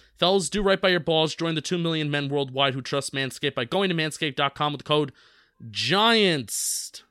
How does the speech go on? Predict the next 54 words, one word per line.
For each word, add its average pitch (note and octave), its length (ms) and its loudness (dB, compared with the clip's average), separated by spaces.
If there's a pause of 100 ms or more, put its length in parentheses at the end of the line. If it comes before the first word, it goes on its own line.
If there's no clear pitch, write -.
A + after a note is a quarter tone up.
The C#3 80 -2
world D#3+ 240 0
is D3+ 60 -6
starting D#3 300 -2
to D3 80 -6
open, D#3 260 -2
and C3 160 -6
Performance D#3+ 380 -6
Package D#3+ 340 -2
four D#3+ 180 -6
point D3+ 240 -4
oh D3 40 -4
from C#3 180 -8
Manscaped D#3 460 -4
is - 100 -10
here B3+ 160 0
to G#3+ 80 0
help F#3 220 2
you F#3 80 -6
get E3+ 200 -2
ready. E3 300 0 (240)
Inside, F3 420 2
you D3 100 -4
will C3+ 100 -2
find A3+ 280 2
that D#3 140 -2
Lawnmower C#3 340 -2
four B2+ 220 -6
point A#2 260 -6
oh, F#2+ 200 -8 (240)
Weed G#3 220 0
Whacker, B2+ 400 0
e-, - 240 -8 (100)
Weed D#3+ 180 -4
Whacker F3 300 2
for D3+ 160 -6
the C3 200 -6
ears, - 360 -2 (260)
and G#3 180 0
nose F3+ 280 2
hair F3+ 160 2
trimmer, D#3+ 420 -2 (260)
a - 60 -14
crop G3 320 4
preserver, E3+ 400 0
ball F3+ 260 4
deodorant, E3 460 0
crop G3 320 0
reviver, D#3+ 580 2 (220)
toner, G3 320 4
plus - 320 0
two B3 160 0
free G3+ 240 -2
gifts, F3 340 -2